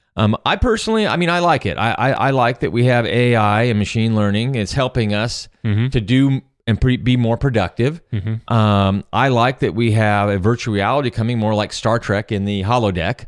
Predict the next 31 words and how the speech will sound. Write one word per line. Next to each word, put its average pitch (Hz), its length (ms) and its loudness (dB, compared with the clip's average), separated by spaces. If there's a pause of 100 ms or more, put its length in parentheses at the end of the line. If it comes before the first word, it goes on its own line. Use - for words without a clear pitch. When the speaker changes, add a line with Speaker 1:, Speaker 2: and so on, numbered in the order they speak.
Speaker 2:
<laughs> - 120 -8
Speaker 1:
right? 95 400 0 (400)
To - 60 -4
where 113 140 4
you 104 180 -2
can 120 120 -2
actually 110 360 -4
kinda 110 260 0
remove 104 400 2
yourself 110 420 -2
and 107 100 -8
kinda 107 160 -4
get 107 120 -2
a 107 60 0
little 107 180 0
quick - 200 -10
vacation, 104 680 -2
right? 104 320 -2 (440)
Um, 98 420 2
or 107 300 0
decompress 110 840 0
or 117 640 0
be 117 160 -4
in 123 80 -2
a 123 40 -2
virtual 110 340 0
classroom 117 640 0
or 110 40 -2
do 113 120 0
those 104 200 0
things. 147 360 -2